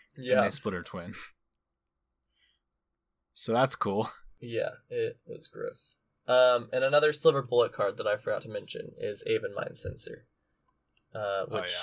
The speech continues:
Speaker 1: yeah.
Speaker 2: is always go-, like, it's always getting in. Uh, it
Speaker 1: I feel
Speaker 2: beats
Speaker 1: like
Speaker 2: everything. <laughs>
Speaker 1: I don't, people probably figured it out at this point if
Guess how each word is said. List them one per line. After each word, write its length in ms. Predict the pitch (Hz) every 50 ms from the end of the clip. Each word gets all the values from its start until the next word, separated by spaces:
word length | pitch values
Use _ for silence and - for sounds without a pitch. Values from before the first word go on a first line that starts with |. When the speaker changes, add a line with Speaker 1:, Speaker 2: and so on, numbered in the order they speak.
| - -
Speaker 1:
yeah. 80 | 110
Speaker 2:
is 380 | 101 101 101 - - - - - _ _ _ _ _ _ _ _ _ _ _
always 340 | 120 120 117 110 107 104 -
go-, 180 | - 120 113 -
like, 240 | - 107 104 - 117
it's 220 | 110 107 - -
always 360 | 107 107 107 101 98 - -
getting 280 | - - 104 101 101 104
in. 220 | 104 101 101 101 - - _
Uh, 220 | 113 110 101 98 - -
it 180 | 50 - - _
Speaker 1:
I 60 | - 151
feel 220 | 147 160 233 285
Speaker 2:
beats 260 | 349 370 359 - -
Speaker 1:
like 80 | - - -
Speaker 2:
everything. 500 | 113 113 - - 117 - - - - - 139 - - - - - _
<laughs> 340 | _ _ _ _ _ _ -
Speaker 1:
I 100 | 175 196
don't, 240 | 254 277 254 - - _ _ _ _ _ _ _ _ - 165 160
people 420 | - 226 247 - 320 262 190 170 143
probably 220 | - 160 165 156 139
figured 320 | - 156 143 135 131 120
it 60 | 113
out 180 | 123 127 143 - -
at 140 | 147 139
this 180 | - 160 151 -
point 320 | - - 165 165 165 147
if 220 | - 147 131 -